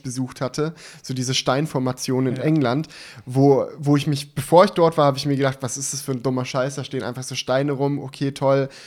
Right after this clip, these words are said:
Speaker 1: irgendwie vor tausenden Jahren haben da Leute Steine hingestellt, was interessiert mich das?“ Aber das Faszinierende an Stonehenge ist halt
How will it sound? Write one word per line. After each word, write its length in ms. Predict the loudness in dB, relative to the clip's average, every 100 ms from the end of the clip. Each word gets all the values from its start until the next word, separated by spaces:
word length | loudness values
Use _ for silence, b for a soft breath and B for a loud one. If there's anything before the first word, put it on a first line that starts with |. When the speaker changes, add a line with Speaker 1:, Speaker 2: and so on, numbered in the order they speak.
| B B
Speaker 1:
irgendwie 640 | 2 4 2 -4 -2 -2
vor 200 | 0 -2
tausenden 400 | 2 2 2 0
Jahren 260 | 2 2 2
haben 140 | 0
da 80 | 2
Leute 280 | 2 0 -2
Steine 340 | 0 0 2
hingestellt, 520 | -2 -4 -4 -2 -2
was 140 | -4 -8
interessiert 420 | -10 -8 -6 -6
mich 140 | -6
das?“ 220 | -6 -6 -8 B B B
Aber 240 | -4 0 0
das 260 | -2 -6
Faszinierende 720 | -6 -6 -4 0 4 4 2
an 120 | -2 -4
Stonehenge 600 | -6 -4 -4 -4 -6 -6
ist 160 | -10 -2
halt 240 | -2 -2